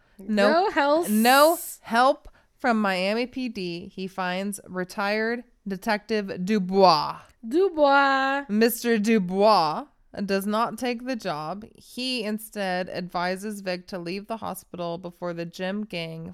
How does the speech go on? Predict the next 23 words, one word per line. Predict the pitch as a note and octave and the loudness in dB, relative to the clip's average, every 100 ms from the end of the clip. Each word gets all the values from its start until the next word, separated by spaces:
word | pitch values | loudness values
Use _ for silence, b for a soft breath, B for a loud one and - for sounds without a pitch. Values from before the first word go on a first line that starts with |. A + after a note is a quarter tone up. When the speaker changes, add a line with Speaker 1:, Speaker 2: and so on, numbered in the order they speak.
| - | -10
Speaker 1:
finds | F3 F3+ F3+ | -8 -8 -6
out | E3+ F3 | -8 -8
he's | F#3 F3+ | -10 -10
still | F3+ F3+ | -8 -6
alive | E3+ D#3 D#3+ | -4 -4 -4
and | D#3+ | -8
comes | - E3+ - | -12 -12 -10
looking | D3+ - D#3 | -14 -12 -16
for | - - | -14 -14
him. | F#2 - F#3+ _ _ _ _ _ _ _ _ _ | -12 -14 -18 _ _ _ _ _ _ _ _ _
It's | G3 F3+ - | -12 -12 -12
January | E3+ F3+ F#3+ A3 A3+ F#3 E3 D#3+ | -10 -4 -2 -2 -4 -4 -6 -8
nineteen | E3+ F3+ G3 - G#3 G#3 | -6 -6 -8 -10 -8 -8
ninety-five | F#3+ F#3+ F#3+ F#3+ F3 E3 D#3+ E3+ _ _ _ - | -6 -8 -8 -8 -6 -6 -8 -12 _ _ _ -14
when | G3 F#3 | -10 -8
we | F3+ | -8
see | - G3 | -8 -8
the | G3 | -6
boys | G3 F#3 F3+ F3 F3 | -6 -6 -6 -6 -10
living | F3+ F#3+ G3 G3+ F3+ | -6 -4 -4 -6 -6
that | D#3+ - | -8 -10
extravagant | F#2 - - - E3 D3 E3+ F3 F3 D3+ | -14 -16 -20 -16 -8 -4 -2 -4 -8 -10
life. | - C#3 F3 F3+ _ | -12 -14 -16 -18 _